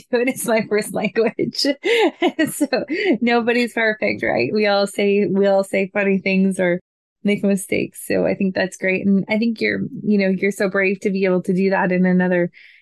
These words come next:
in a language that's not your, your native language. And, um, I think that the confidence that comes from it too, I'm sure practicing it,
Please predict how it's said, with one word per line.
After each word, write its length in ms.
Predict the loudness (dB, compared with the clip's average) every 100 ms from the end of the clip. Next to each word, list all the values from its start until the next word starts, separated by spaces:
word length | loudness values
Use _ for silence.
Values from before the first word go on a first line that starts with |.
| -4
in 100 | -2
a 80 | 2
language 380 | 2 2 0
that's 180 | 0 -2
not 180 | -2 -2
your, 340 | 0 2 2 0
your 200 | 2 2
native 300 | 2 2 0
language. 420 | 0 2 0 0
And, 260 | 0 0 -2 -12 _ -8
um, 560 | -2 0 2 2 2 0 -2
I 80 | -2
think 220 | 0 -2 -2
that 260 | 0 0 0 -2
the 120 | -4
confidence 640 | 0 -2 0 0 0 0
that 140 | -2 -4
comes 360 | 0 2 2
from 200 | 0 0
it 200 | 0 -2
too, 420 | -4 0 2 2 2
I'm 120 | 0
sure 180 | -2 -4
practicing 580 | -4 -6 -4 -6 -2 -2
it, 200 | -2